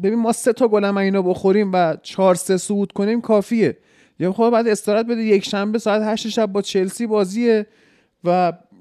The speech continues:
باید سیو انرژی بکنی. اینطوری تیم کلوپ، تیم، ببخشید کلوپ می‌گم، تیم توخل هم میاد اذیتت بکنه. ما احتیاج داریم واقعاً به اون سه امتیاز بازی چلسی، خیلی به این صعوده درسته که احتیاج داریم، ولی خیلی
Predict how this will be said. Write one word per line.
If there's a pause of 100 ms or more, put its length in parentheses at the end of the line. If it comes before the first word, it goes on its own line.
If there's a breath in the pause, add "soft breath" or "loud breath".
(120)
باید
سیو
انرژی
بکنی.
اینطوری
تیم
کلوپ،
تیم،
ببخشید
کلوپ
می‌گم،
تیم
توخل
هم
میاد (420 soft breath)
اذیتت
بکنه. (220)
ما
احتیاج
داریم
واقعاً
به
اون
سه
امتیاز
بازی
چلسی،
خیلی
به
این (520 soft breath)
صعوده (400)
درسته
که
احتیاج
داریم،
ولی
خیلی